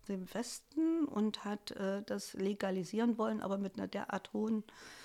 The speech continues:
äh, Miete, also dass dann doch, äh, das nicht so tragbar war und wir dann einen anderen Standort, äh, gewählt haben. Das wurde dann allerdings auch dann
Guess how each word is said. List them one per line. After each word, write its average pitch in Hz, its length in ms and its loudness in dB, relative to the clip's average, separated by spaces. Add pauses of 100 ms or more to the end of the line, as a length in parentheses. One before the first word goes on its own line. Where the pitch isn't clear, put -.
(300)
äh, 180 280 0
Miete, 196 920 2
also 190 300 -2
dass - 500 -6
dann 190 240 -2
doch, 196 400 -8 (100)
äh, 185 280 0 (140)
das - 340 -10
nicht 202 320 -6
so 208 240 -2
tragbar - 600 -4
war 143 300 0
und 196 180 -4
wir 185 300 -2 (100)
dann 180 140 -2 (100)
einen 180 200 -4
anderen 180 240 -2
Standort, - 840 -8
äh, 165 340 -4
gewählt - 360 -8
haben. 185 120 -4
Das 170 220 -10
wurde 170 240 -2
dann 160 160 -4
allerdings 170 460 -4
auch - 160 -6
dann - 240 -6